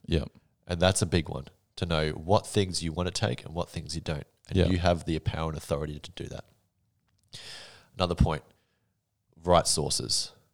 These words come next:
Speaker 1: Yeah.
Speaker 2: Really, people that, let's say your friends, people part of your community,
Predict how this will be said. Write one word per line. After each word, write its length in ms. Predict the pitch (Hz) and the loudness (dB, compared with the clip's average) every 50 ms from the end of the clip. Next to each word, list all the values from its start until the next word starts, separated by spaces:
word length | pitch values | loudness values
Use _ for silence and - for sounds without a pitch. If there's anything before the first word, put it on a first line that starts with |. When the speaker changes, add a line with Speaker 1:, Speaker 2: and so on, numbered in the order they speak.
| _ _ | _ _
Speaker 1:
Yeah. 200 | - - 107 - - 90 - - - | 2 4 4 4 4 0 -8 -12 -6
Speaker 2:
Really, 360 | - 87 85 76 85 92 - - _ _ - | -2 -2 0 0 0 -2 -4 -8 _ _ -8
people 360 | - - 104 104 - 110 98 90 | -2 -2 0 2 4 2 2 4
that, 300 | 90 90 85 - - - - - - - - - - - - - _ _ - _ _ _ - | 4 2 2 2 -4 -20 -20 -20 -20 -20 -20 -20 -20 -20 -20 -20 _ _ -20 _ _ _ -4
let's 220 | 90 90 87 - | -2 -2 0 0
say 140 | - - 92 | 2 2 2
your 140 | 85 85 78 | 2 2 0
friends, 460 | - - - 95 90 90 90 87 - | 0 0 2 2 2 2 2 0 -4
people 280 | - - 101 85 85 80 | -2 -2 -2 -2 -2 -2
part 240 | - - 85 73 | 0 0 0 0
of 80 | 78 71 | -2 -6
your 80 | 78 - | -8 -6
community, 720 | - - - 82 82 85 85 85 82 85 82 82 80 90 | -6 -8 -6 -2 -2 -2 0 0 0 0 -2 -2 -4 -8